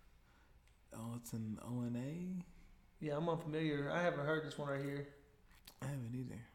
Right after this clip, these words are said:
Speaker 1: I don't see.
Speaker 2: Oh.
Speaker 1: So is it kinda like a
Speaker 2: Look.
Speaker 1: twist on
Speaker 2: Snow White?
Speaker 1: Saying something about Japanese game creators. The most Kingdom Hearts.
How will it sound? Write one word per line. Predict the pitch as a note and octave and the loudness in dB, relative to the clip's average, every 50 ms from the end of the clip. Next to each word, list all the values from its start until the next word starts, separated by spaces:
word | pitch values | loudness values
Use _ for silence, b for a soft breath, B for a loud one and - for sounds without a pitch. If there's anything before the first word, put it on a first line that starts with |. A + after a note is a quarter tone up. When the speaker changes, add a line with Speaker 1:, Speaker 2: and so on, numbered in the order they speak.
| C#3 C3 D3 F3+ F3+ - A#2+ | -14 -14 -12 -10 -8 -6 -6
Speaker 1:
I | C3+ | -4
don't | C#3+ C#3 B2+ | -4 -4 -4
see. | - - - B2+ B2 A#2+ A#2+ A#2+ - - - - - - - - b b b b b b b b b b b b b b b - - - - - - - - - - - - - - - - - - - - - - - - - - B2 | -4 -4 -2 -2 -2 -2 -4 -6 -12 -18 -20 -20 -20 -20 -20 -20 b b b b b b b b b b b b b b b -20 -20 -20 -20 -20 -20 -20 -20 -20 -20 -20 -20 -20 -20 -20 -20 -20 -20 -20 -20 -20 -20 -20 -20 -18 -14 -4
Speaker 2:
Oh. | B2 E3 A3+ D4+ G#3 D3 C#3+ C#3 C3+ - - - - - - - - - - - - - - - - - - | 0 0 2 4 4 4 2 0 -2 -6 -12 -18 -20 -20 -20 -20 -20 -20 -20 -20 -20 -20 -20 -20 -20 -20 -4
Speaker 1:
So | - - D3 | 2 4 4
is | C#3 C3 | 6 6
it | C3+ - | 6 6
kinda | D3 D#3 D3+ C#3 | 8 8 8 8
like | B2+ B2+ C#3+ D3 D3 - | 8 10 8 8 6 6
a | C#3 | 6
Speaker 2:
Look. | - - - | 4 6 8
Speaker 1:
twist | E3+ E3+ E3 - - E3 | 6 6 6 6 2 4
on | E3 D#3+ D#3+ D#3+ D#3 D#3 D#3 - - - - - - - - - - - - - - - | 4 6 6 6 4 2 0 -2 -10 -18 -20 -20 -20 -20 -20 -20 -20 -20 -20 -20 -20 -4
Speaker 2:
Snow | - - - F#3+ F#3 F3+ | -2 0 8 10 12 12
White? | F3 F3+ G3 B3 E4 F4+ - - - - - - - - - - - - B B B B B B B B B B B B B B B - - - | 12 12 12 10 10 6 4 0 -4 -8 -10 -14 -16 -18 -20 -20 -20 -16 B B B B B B B B B B B B B B B -20 -20 -14
Speaker 1:
Saying | - - - F3+ E3 | -10 -8 -6 -4 0
something | - C#3+ B2 A#2 | 2 2 4 4
about | G#2+ G#2+ G#2 | 4 4 6
Japanese | A2+ B2 A#2+ - A#2+ A#2 A2+ A2+ A2+ | 6 6 6 6 4 4 2 2 2
game | G#2+ - A#2 A2 A2 G#2+ G#2 G#2 | 0 0 2 2 2 2 0 0
creators. | - - F2+ D#2 D2+ F2 F#2 A2 A2+ B2 B2+ C3+ C3+ C#3 C#3+ C#3 C#3 C#3+ C#3+ C#3 - - - - - - B B B B B B B B B B B B B B - - - | -2 -2 -2 -2 -2 -2 -2 -2 0 0 0 0 0 0 0 0 0 0 -2 -2 -4 -8 -10 -12 -12 -14 B B B B B B B B B B B B B B -20 -16 -8
The | - A#2 | -4 0
most | A2+ A2+ A#2 A#2+ A#2+ A#2+ A#2+ A#2 A#2 - - - - | 2 2 4 4 4 4 4 2 0 -4 -8 -8 -2
Kingdom | - B2+ A#2+ A#2 A2+ G#2+ | 0 2 2 2 2 2
Hearts. | A2+ A2+ A2+ A2 - - - - - - - - | 2 2 0 0 -2 -6 -10 -10 -10 -12 -12 -14